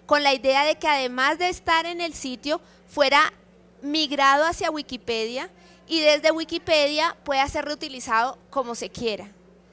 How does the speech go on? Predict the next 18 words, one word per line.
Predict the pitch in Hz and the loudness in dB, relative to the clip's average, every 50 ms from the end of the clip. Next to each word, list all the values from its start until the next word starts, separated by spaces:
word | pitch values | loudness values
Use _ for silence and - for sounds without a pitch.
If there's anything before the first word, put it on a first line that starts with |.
| _ _ _ _ _ _ _ _ _ _ _ _ _ _ - - | _ _ _ _ _ _ _ _ _ _ _ _ _ _ 0 4
Allí | 269 277 277 - 285 302 320 | 4 4 4 4 2 2 4
hay | 320 330 349 339 - - | 4 4 4 0 -2 -2
un | - 339 339 320 | -2 -2 0 0
montón | 330 339 339 330 - 339 339 330 311 | 0 -2 -2 0 2 2 2 2 2
de | 320 320 | -2 -2
material | 320 320 320 - 269 233 220 220 214 196 196 196 226 240 254 247 _ _ _ - - - - - | -2 -2 -2 0 -2 -2 0 2 2 4 4 2 0 -4 -10 -16 _ _ _ -20 -20 -20 -8 -2
en | - 269 269 262 | 0 0 2 0
español | 254 247 - - 240 226 226 233 233 233 233 233 233 247 269 285 - _ _ _ _ _ _ _ _ _ _ - | 0 -2 -2 0 -2 -2 0 -2 -2 0 0 0 -2 -2 -6 -10 -16 _ _ _ _ _ _ _ _ _ _ -10
de | - 240 285 285 277 | 0 6 10 10 10
una | 277 277 277 277 277 285 294 311 330 - | 10 8 6 4 6 6 6 4 2 0
calidad | - 349 330 294 285 277 262 247 240 226 220 220 233 247 - - _ _ _ _ _ _ _ _ _ _ - - - _ - | -2 0 0 2 2 0 2 2 4 6 6 6 4 4 0 -4 _ _ _ _ _ _ _ _ _ _ -20 -20 -20 _ -8
muy | 262 269 294 302 294 294 302 | -4 0 2 4 4 2 2
buena | 269 285 294 285 254 240 240 240 262 285 294 - _ _ _ _ _ _ _ _ _ _ _ - | 2 4 4 4 4 4 0 -6 -8 -10 -12 -16 _ _ _ _ _ _ _ _ _ _ _ -2
y | 320 320 | -2 -2
que | 320 - - 320 302 302 294 | -2 0 4 6 6 6 4
puede, | 294 - - 277 294 294 285 277 277 - - 202 - - - | 2 -2 -4 2 4 6 6 6 4 0 -4 -8 -6 -2 -2
o | 269 277 | 0 2
sea | - - 285 180 - | 4 4 4 4 2